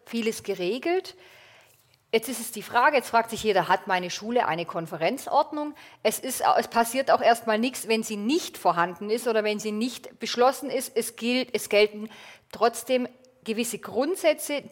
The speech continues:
die immer, ähm, vorhanden sein müssen, auch wenn es keine feste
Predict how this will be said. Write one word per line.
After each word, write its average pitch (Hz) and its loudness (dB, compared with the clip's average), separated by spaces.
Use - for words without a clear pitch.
die 226 -6
immer, 214 4
ähm, 185 4
vorhanden 202 2
sein 202 -2
müssen, 294 -6
auch 240 8
wenn 226 0
es 220 -2
keine 202 -2
feste 226 0